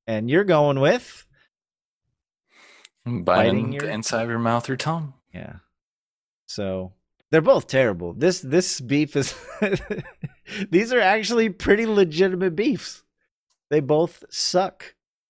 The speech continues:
Speaker 1: And I kinda, it, it almost has a, um, more, a little bit more of a would you rather feel to it, because they're things that you do rather than, like, anyway, I like it.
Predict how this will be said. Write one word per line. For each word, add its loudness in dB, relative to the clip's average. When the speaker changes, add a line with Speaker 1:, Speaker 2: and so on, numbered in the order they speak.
Speaker 1:
And 2
I 4
kinda, 0
it, 2
it 4
almost 2
has 4
a, 2
um, -2
more, 0
a 2
little 2
bit 0
more 2
of 2
a 4
would 0
you 0
rather 0
feel -8
to -10
it, -14
because -2
they're -4
things -8
that -8
you -10
do -8
rather -10
than, -14
like, -18
anyway, -6
I 0
like 4
it. -8